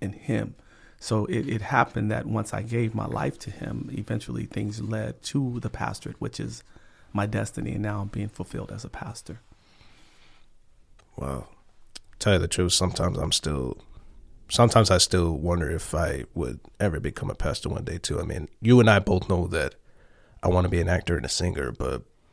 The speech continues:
Speaker 2: there are times I also wonder to myself if I should at least try pastoring once. Like, <laughs> give a word one day, you know? <laughs>
Speaker 1: Well, I don't, I, I don't know if it works like that, but, uh, I can tell you what, Malik, there's definitely a,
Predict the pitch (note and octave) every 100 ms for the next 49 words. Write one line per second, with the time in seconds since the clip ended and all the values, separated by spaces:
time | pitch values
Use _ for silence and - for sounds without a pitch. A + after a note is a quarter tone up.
0 | - G#2 - G2 F#2+ F2+ F2+ F#2 - G2+
1 | F#2 - F2+ - - - - - - -
2 | - - - - - _ _ _ _ -
3 | - E2+ E2+ - - G2 - - - -
4 | - G2 - - - - - - - -
5 | - A#2 - - D3+ A#2 - A2 A#2 F#2+
6 | F2+ F#2 - G2+ - F2 E2 E2+ - -
7 | - - D3 - - - - - - A#2+
8 | A2 A#2 - B2 B2 B2+ - A#2+ A#2+ B2+
9 | C3+ D3 C3+ A#2+ C3 C#3+ C3 D3 - A#2
10 | A2+ - A#2+ G#2+ - - - G#2+ G#2 G2
11 | F#2+ A#2+ - G#2+ - G#2 A2 G#2 G#2 G2
12 | A#2 G#2+ A2 A#2 G2+ - G#2+ - - A#2+
13 | A2 - F#2+